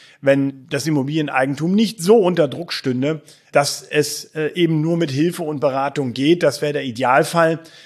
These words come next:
Äh, das ist ja auch das, was wir regelmäßig einfordern von der Politik, dass die Gesetze so geregelt sein müssen, dass der ganz normale Eigentümer, die ganz normalen Bürgerinnen und Bürger damit klarkommen,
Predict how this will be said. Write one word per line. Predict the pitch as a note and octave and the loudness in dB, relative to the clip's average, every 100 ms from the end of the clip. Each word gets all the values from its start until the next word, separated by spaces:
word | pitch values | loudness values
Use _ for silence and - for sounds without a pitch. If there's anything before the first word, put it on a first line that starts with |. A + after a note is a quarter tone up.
| _ | _
Äh, | D3+ D3 | -4 0
das | D3+ E3+ | 0 0
ist | F3 | 0
ja | D3 | 0
auch | B2+ | 2
das, | D#3 - | 0 0
was | D3+ C3+ | -6 -4
wir | C3 | -4
regelmäßig | D3+ D#3+ D3 C#3+ C#3+ C#3 A#2 _ - | -4 -4 -4 -4 -6 -8 -10 _ -4
einfordern | D3 F3 - E3 D#3+ D#3 | 0 0 0 -2 0 -2
von | C#3 D#3+ | -6 -4
der | D#3 | -2
Politik, | D3 D#3 D3+ - D3+ - - - _ - | -2 -2 -4 -6 -10 -12 -20 -20 _ 0
dass | C#3 - - | 0 0 -8
die | C#3+ C3+ | -10 -6
Gesetze | C3+ B2 C#3+ - | -4 -2 -2 -4
so | A#2 A2 D#3+ | -8 -2 0
geregelt | F3+ D3+ D3+ D3+ C3+ | 0 0 -2 -2 -2
sein | C#3+ C#3 C#3+ | -2 -2 -4
müssen, | D3 D3 | -4 -4
dass | C3+ B2+ | -4 -4
der | B2 | -4
ganz | A#2 D3 D#3+ | -4 -4 -4
normale | D#3 C3 B2 C#3+ - | -4 -4 -2 -4 -4
Eigentümer, | C3+ C#3+ B2 B2+ | -6 -6 -6 -6
die | B2+ | -4
ganz | D3+ D3+ | -6 -6
normalen | C#3 C#3+ D3 C#3 | -6 -4 -6 -4
Bürgerinnen | D#3 G3+ F#3 F3 | -2 -2 -2 -4
und | E3+ D#3 | -4 -4
Bürger | G3 F3+ | 0 0
damit | D#3+ E3 - | 0 -4 -6
klarkommen, | G3+ B3 B3 D3+ B2+ | -2 -2 -2 -4 -4